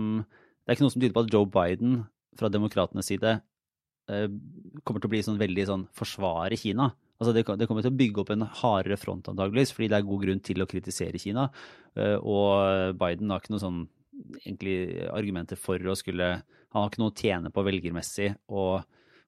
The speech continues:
forsvare Kina, annet enn han selvfølgelig kan tjene på å vippe skyld på Donald Trump, da. Men det kan jo gjøre at de frontene blir hardere. Hvor mye lar de seg provosere av en sånn valgkamp, for eksempel? Jeg, jeg tenker på hva,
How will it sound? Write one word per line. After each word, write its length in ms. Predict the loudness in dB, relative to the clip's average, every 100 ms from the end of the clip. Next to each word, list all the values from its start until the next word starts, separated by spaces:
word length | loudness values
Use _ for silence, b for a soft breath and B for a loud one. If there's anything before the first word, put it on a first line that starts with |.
| -2
forsvare 400 | 2 4 4 4
Kina, 240 | 2 2
annet 240 | 2 0
enn 80 | -2
han 80 | -2
selvfølgelig 720 | -2 -2 0 0 2 0 -2
kan 240 | -4 -4 -2
tjene 320 | -2 -2 -2
på 140 | -2
å 40 | -2
vippe 440 | -4 _ -4 -4
skyld 300 | -2 -4 -6
på 180 | -4 0 0 0 -4
Donald 320 | -6 -4 0
Trump, 160 | 0 2 0
da. 80 | 0 b b b b 0
Men 220 | 2 6
det 140 | 4 4
kan 220 | 0 2
jo 220 | 2 4
gjøre 540 | 6 6 6 4 2 2
at 80 | 0
de 60 | -4
frontene 540 | 0 0 0 -2 -2
blir 220 | 0 -2 -2
hardere. 880 | 0 2 2 0 -2 -2 2 2 2
Hvor 220 | 4 4 6
mye 140 | 4
lar 100 | 2
de 80 | 2
seg 160 | -2
provosere 640 | 0 0 0 2 4 2 0
av 380 | 2 2 2 -2 -10 _ -6
en 140 | -4 0
sånn 160 | 0
valgkamp, 400 | 2 0 -2 -4
for 80 | -4
eksempel? 320 | -2 2 2
Jeg, 200 | 4 2
jeg 100 | 0
tenker 240 | -2 -2 0
på 140 | 0
hva, 140 | 2